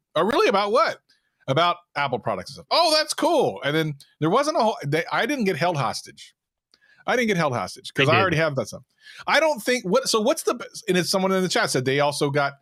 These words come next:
Speaker 1: asked to do business. Maybe this is a new, uh,
Speaker 2: I think
Speaker 1: thing
Speaker 2: it
Speaker 1: for
Speaker 2: is
Speaker 1: them.
Speaker 2: totally a new initiative because they were saying, like, how they were, like, trying to sign people up for this.
Speaker 1: Mm-hmm.
Speaker 2: And it
Speaker 1: Yeah.
Speaker 2: seemed to just be, like, a new question that they had within,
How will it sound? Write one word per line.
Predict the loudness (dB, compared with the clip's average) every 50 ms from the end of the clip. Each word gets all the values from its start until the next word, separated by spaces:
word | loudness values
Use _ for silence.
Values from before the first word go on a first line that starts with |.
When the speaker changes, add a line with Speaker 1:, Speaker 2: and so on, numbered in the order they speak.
| _ _ _ _ _ -4
Speaker 1:
asked | -2 -2 -2 -2 -2
to | -2 0
do | 2 2 2 2
business. | 2 2 0 0 0 -2 -2 0
Maybe | 0 2 2 2 2 2
this | 2 0 0
is | 0 2
a | 2 2
new, | 2 2 2 2 2 2 2 0 0 -4 -10 _ _ _ _ _ _ _ _ -2
uh, | 0 2 4
Speaker 2:
I | 4 4 4 6
think | 6 8 8
Speaker 1:
thing | 6 6 6
Speaker 2:
it | 8 8
Speaker 1:
for | 10
Speaker 2:
is | 8 8 6
Speaker 1:
them. | 2 4 6
Speaker 2:
totally | 8 8 8 8 8 6 6 6
a | 6 6
new | 6 6 8 8 8 6 6 6 6
initiative | 6 8 8 8 8 8 6 6 6 4 0 -2 -6 -12 _ _ _ _ 0
because | 0 4 6 6 6 6 6 6
they | 6 8 8 8
were | 8 8 8 8 6
saying, | 6 6 6 8 8 8 8 6
like, | 6 6 6 6
how | 4 4 4
they | 4 6
were, | 6 6 6
like, | 4 4
trying | 2 2 2 2 2
to | 2
sign | 2 4 4 2 2
people | 2 2 2 4 4
up | 4 2 2 0
for | -2 -2
this. | 0 -2 -2 -4 -6 -6
Speaker 1:
Mm-hmm. | -4 -4 0 2 2
Speaker 2:
And | 4 4 4 2 2
it | 0 0
Speaker 1:
Yeah. | 2 4 4
Speaker 2:
seemed | 4 4 2
to | 2
just | -2 -4 -2 2
be, | 4 4
like, | 4 4 4 4
a | 6
new | 6 8 8 6 6
question | 6 4 4 4 4 2 0 0 2 2
that | 2 2
they | 0 0
had | 2 2 2 4 4 2
within, | 2 0 2 4 4 6 6 6 6 4